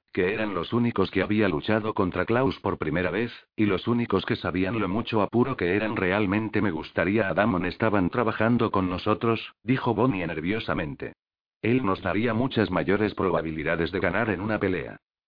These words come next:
Ella siempre había sentido un vínculo especial con Damon, desde los días en que ella había tenido un enamoramiento loco,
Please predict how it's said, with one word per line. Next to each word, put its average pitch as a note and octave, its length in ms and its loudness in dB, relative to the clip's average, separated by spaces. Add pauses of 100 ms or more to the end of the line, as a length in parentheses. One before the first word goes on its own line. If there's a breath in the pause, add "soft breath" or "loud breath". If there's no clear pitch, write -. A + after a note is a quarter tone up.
(180)
Ella B2+ 280 2
siempre A#2 460 2
había B2 220 2
sentido G2+ 460 0
un G#2 140 -4
vínculo B2 420 0
especial F2+ 540 0
con G2 180 0
Damon, B2 460 0 (100)
desde F2 300 -2
los D2 200 -6
días A#2+ 300 0
en F#2+ 140 0
que E2 200 0
ella F#2+ 220 2
había G#2 300 0
tenido G2 340 0
un F#2+ 140 -2
enamoramiento F#2 760 0
loco, A2 380 0